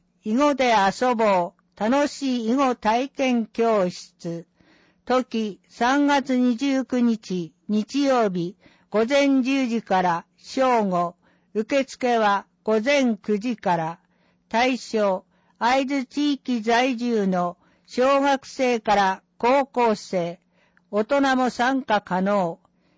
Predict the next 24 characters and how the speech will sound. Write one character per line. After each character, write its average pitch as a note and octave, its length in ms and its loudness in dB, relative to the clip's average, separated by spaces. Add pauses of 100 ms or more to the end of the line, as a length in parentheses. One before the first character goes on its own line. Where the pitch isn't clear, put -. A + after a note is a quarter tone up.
(120)
締 - 240 -4
め C4 180 2
切 A3+ 180 -4
り、 G#3+ 260 -4 (120)
三 C#4 400 2
月 B3+ 320 0
十 C4 240 0
四 A#3 200 2 (200)
日 F3+ 280 -2 (240)
土 G#3+ 120 0
曜 B3 380 4
日。 F3 300 -6 (460)
と B3+ 160 0
こ A#3+ 180 2
ろ、 G3 260 0 (120)
申 C4 240 2
し - 160 -10
込 A#3 160 0
み、 G#3 280 -4 (140)
問 C4+ 240 0
い C4+ 80 0
合 B3 100 4
わ G#3+ 140 2
せ、 F#3+ 380 -8